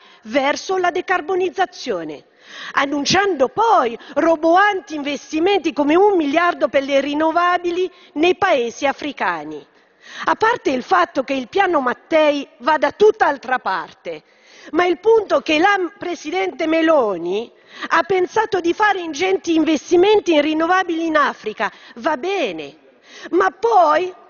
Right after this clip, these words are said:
si dimentica di attuare le stesse politiche del paese che governa. Alla faccia dei patrioti, colleghi! Ma le colpe vanno ben oltre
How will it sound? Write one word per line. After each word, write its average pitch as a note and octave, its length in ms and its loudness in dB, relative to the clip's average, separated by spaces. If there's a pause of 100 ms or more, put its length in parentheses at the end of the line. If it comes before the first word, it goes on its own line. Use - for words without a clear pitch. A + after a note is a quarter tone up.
(420)
si G#4+ 260 0
dimentica G#4 720 2
di E4+ 140 0
attuare G4 720 2
le E4+ 160 -4
stesse A#4 600 -2
politiche A4 680 4
del F#4+ 180 2
paese A#4 600 2
che A#4 240 2
governa. F#4+ 960 2 (640)
Alla A4 300 4
faccia A#4 560 4
dei A#4+ 200 2
patrioti, A#4 920 4
colleghi! B3+ 960 -2 (1300)
Ma G#4+ 220 4
le G#4 160 2
colpe G#4+ 580 2
vanno F4+ 360 0
ben F#4 240 -4
oltre B3 720 -6